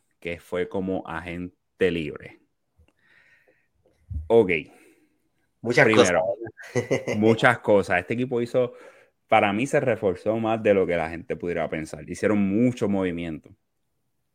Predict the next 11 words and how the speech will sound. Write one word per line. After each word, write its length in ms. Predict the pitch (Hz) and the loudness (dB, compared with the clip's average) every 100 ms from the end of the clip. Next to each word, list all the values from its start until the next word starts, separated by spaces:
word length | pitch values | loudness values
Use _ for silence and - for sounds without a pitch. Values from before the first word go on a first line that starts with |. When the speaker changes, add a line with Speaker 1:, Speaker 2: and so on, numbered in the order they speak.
| _ _ _ _ _ _ | _ _ _ _ _ _
Speaker 1:
Ese 320 | - 107 120 | -6 -2 2
one-two 480 | 120 120 110 - 117 | 4 2 0 -2 0
de 640 | 113 110 104 98 92 90 - | 4 4 6 6 4 2 0
De'Aaron 320 | 98 101 101 | 2 2 0
Fox 420 | - 104 98 - | -4 -6 -6 -8
y 60 | 95 | -10
Sabonis, 600 | 92 90 92 92 - _ _ _ _ _ _ _ _ | -6 -4 -2 -4 -8 _ _ _ _ _ _ _ _
para 260 | - 90 85 | -8 -6 -6
mí 240 | 82 90 | -10 -8
es 100 | 90 90 | -8 -6
un 280 | 90 95 | -8 -8